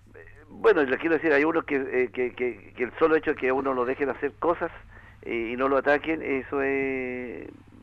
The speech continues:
es bueno, no, no es malo a mi gestión. Yo creo que, eh, soy uno de los gobernadores que tuvo menos... Eh,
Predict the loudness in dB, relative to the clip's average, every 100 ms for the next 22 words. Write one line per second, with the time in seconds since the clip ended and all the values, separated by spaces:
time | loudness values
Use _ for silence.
0 | -20 -20 -20 -12 -6 0 0 -2 -8 -6
1 | -4 -4 -6 -2 -2 0 -4 -8 -16 -8
2 | -6 -6 -10 -2 -2 0 -2 -4 -4 -8
3 | -8 -18 -20 -16 -6 -4 -4 -4 -4 -4
4 | -6 -6 -6 -6 -6 -8 -6 -6 -6 -8
5 | -8 -6 -8 -10 -18 -20 -18 -12 -10 -8
6 | -10 -12